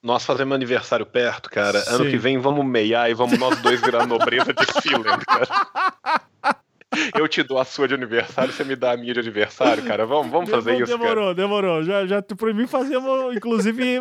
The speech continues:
Speaker 2: agora, assim, já. Assim, tipo, presente atrasado. Caraca, olha aqui o site da Sealand e tem mesmo como Become a Lord or Lady. Rapaz, deixa eu ver aqui.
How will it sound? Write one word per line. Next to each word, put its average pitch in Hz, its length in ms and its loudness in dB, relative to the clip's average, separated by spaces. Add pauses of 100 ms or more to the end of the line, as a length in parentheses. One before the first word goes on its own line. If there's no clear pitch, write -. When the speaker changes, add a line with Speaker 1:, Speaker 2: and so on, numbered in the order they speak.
(160)
Speaker 2:
agora, 202 800 0
assim, 165 360 -2
já. 147 300 0
Assim, 180 840 -6 (200)
tipo, 170 320 -2
presente 180 380 0
atrasado. 160 640 0 (400)
Caraca, 240 760 2
olha 226 140 2
aqui 233 180 -2
o 233 60 4
site 233 360 -2
da 220 140 0
Sealand 247 680 -2
e 196 180 -6
tem 240 300 -2
mesmo 208 760 -2
como 220 480 0
Become 220 540 0
a 196 180 -2
Lord 196 480 0
or 202 260 0
Lady. 156 800 -4 (160)
Rapaz, 185 720 0
deixa 175 220 -4
eu 156 60 -4
ver 165 120 -2
aqui. - 160 -10